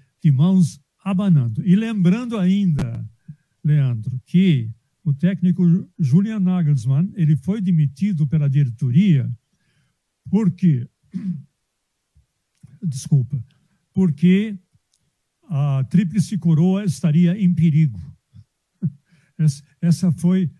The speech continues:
a, a justificativa que a diretoria deu.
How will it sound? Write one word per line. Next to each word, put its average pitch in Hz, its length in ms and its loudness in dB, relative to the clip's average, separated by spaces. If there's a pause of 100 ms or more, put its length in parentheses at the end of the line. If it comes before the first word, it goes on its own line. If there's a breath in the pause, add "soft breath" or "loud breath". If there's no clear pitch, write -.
(380 soft breath)
a, 127 680 -4 (2250 soft breath)
a 143 80 -2
justificativa 170 920 0
que - 120 -4
a 170 40 4
diretoria 160 580 2
deu. 120 340 -2